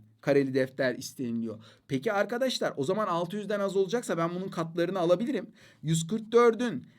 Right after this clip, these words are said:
iki katını alsam iki yüz seksen sekiz. Hala daha altı yüze yaklaşmadı.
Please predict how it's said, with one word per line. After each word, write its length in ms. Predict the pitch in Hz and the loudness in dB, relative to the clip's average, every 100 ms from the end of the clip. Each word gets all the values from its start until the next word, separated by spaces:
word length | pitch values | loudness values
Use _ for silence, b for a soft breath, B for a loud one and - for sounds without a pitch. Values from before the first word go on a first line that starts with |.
| B | B
iki 200 | - - | -10 0
katını 360 | 269 262 247 208 | 2 4 4 4
alsam 440 | 160 151 - 285 220 | 4 2 -2 -8 -8
iki 200 | - 233 | -4 -2
yüz 180 | 233 | -2
seksen 380 | 254 247 - 269 | -2 -2 -2 -2
sekiz. 540 | 240 262 247 170 - - | -2 -4 -2 -4 -4 -16
Hala 540 | - 135 156 160 160 | -4 0 2 4 2
daha 120 | 156 165 | 2 2
altı 340 | 156 156 160 | 2 2 -2
yüze 140 | 160 | 2
yaklaşmadı. 760 | 262 262 277 294 - 180 120 | 4 2 -2 -2 0 -2 -2